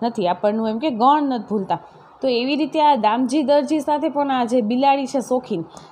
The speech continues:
એને, એમ કે, લાગણી અનુભવાઈ ગઈ છે અને એને સમજમાં આવ્યું છે કે બીજા બધા વેપારીઓ કરતાં આ જે દામજી દરજી છે, એ ભોળો છે અને, એમ કે, લાગણીવાળો છે, એની હારે એક જાતની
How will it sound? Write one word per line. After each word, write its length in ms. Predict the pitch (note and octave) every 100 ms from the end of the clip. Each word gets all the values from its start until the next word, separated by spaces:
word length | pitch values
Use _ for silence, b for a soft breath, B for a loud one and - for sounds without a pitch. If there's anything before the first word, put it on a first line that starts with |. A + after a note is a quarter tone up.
| B
એને, 260 | A#3+ C#4 C4+
એમ 80 | B3
કે, 140 | D#4+
લાગણી 460 | D4+ G#3+ C4+ D4 B3
અનુભવાઈ 500 | A#3+ G#3 G#3 G3 F#3
ગઈ 180 | F#3 F3
છે 120 | G#3
અને 180 | G#3 A3+
એને 140 | B3+
સમજમાં 560 | B3 B3+ C#4 B3 B3+ C#4
આવ્યું 300 | D4 B3+ G#3+
છે 160 | G3 F3+ B B -
કે 60 |
બીજા 320 | G3+ A3 C4 C#4+
બધા 220 | C#4+ D4+
વેપારીઓ 480 | B3+ C4 B3 A#3+ A#3
કરતાં 320 | A#3+ A#3 C#4
આ 60 |
જે 140 | C4 A3
દામજી 380 | G3+ A3 A#3 B3
દરજી 380 | B3+ C4 A#3
છે, 140 | B3+ D4
એ 80 | A3
ભોળો 480 | D#3 G#3 C4 A#3
છે 140 | F#3 F3 - B B -
અને, 160 | G#3+
એમ 100 | G3+
કે, 140 | G#3 D#4
લાગણીવાળો 680 | G#3+ B3 C#4 A3+ F#3+ F3 F3+
છે, 140 | F#3
એની 180 | F#3 G3
હારે 220 | G#3 B3+
એક 100 | A3
જાતની 380 | A3 F#3+ A3+